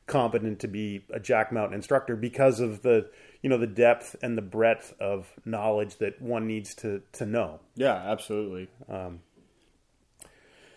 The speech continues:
Speaker 1: so we got that going for us.
Speaker 2: Yeah, <laughs> yeah.
Speaker 1: Which is nice.
Speaker 2: Um, but,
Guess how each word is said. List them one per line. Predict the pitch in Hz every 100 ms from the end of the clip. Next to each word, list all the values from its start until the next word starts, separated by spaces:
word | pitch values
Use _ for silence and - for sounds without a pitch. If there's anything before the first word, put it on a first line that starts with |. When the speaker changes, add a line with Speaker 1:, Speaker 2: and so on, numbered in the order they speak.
| _ _
Speaker 1:
so | - 143
we | 123
got | 127 120
that | 165 -
going | 104 90
for | - 85 82
us. | 170
Speaker 2:
Yeah, | 196 - 143 - 113
<laughs> | -
yeah. | 135 98 92
Speaker 1:
Which | 131 -
is | 107 110
nice. | 113 90 87
Speaker 2:
Um, | 156 160 156 135
but, | 165 170